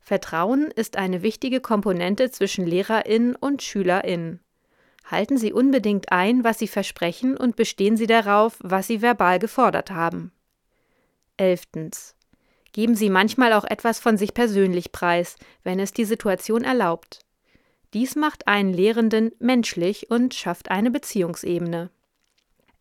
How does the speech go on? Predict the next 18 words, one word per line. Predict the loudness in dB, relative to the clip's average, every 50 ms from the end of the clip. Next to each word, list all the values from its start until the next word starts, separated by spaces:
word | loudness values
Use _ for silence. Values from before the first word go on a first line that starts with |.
| _ _ _ _ -16
Zwölftens. | -10 -4 0 0 2 0 0 -4 -8 -14 -14 -12 -12 -14 -16 -16 _ _ _ _ _ _ _ _
Es | -6 -4 0
schadet | 2 2 4 4 4 2 2
nicht, | 2 2 2 0 -2 -4 2
wenn | 2 4 4
Sie | 2 2
sich | 0 -2 0
bei | 2 2 2 4
einem | 4 2 4 2 2 0
Schüler, | -2 -6 -4 -2 0 0 2 2 0 -2 -2 -2
einer | -2 0 0 0 -2
Schülerin | -2 -2 0 2 2 2 2 2 0 0 0 0
entschuldigen, | -2 -4 -6 -6 -2 2 2 2 2 2 0 0 0 0 0 0
weil | 0 0 0
Sie | 0 -2 -2
sich | 0 0 -2 -2 -2
vertan | -6 -4 -4 -2 -2 -2 -2 -2 -2
haben. | -2 0 0 0 -2 -4 -10 -10